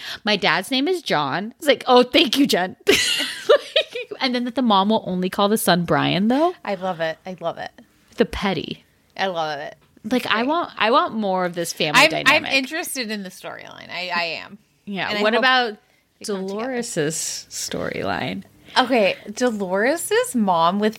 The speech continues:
Speaker 2: fifteen grandchildren, like, I, I actually thought this was really interesting about how her dad moved to Patterson. He was the chief of police there. So they basically, well, i-, it's also interesting, too, 'cause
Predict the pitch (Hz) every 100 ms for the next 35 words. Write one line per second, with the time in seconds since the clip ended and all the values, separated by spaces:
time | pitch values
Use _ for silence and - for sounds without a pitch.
0 | - - 311 349 - - - 311 302 269
1 | 220 185 185 220 262 247 240 262 269 262
2 | 214 185 - - - _ _ _ _ -
3 | - 247 - 240 320 480 - 659 466 466
4 | 466 - 440 220 185 196 208 220 214 -
5 | - - 202 196 - 180 - - 104 185
6 | 180 175 175 190 185 196 190 160 170 208
7 | 220 226 - 202 185 185 - 196 185 180
8 | 180 180 180 - - - 160 208 214 226
9 | 202 202 - 180 175 175 - - - -
10 | 196 175 175 165 165 175 220 233 233 247
11 | - - 214 - 311 330 392 480 - 233
12 | 254 220 262 226 381 320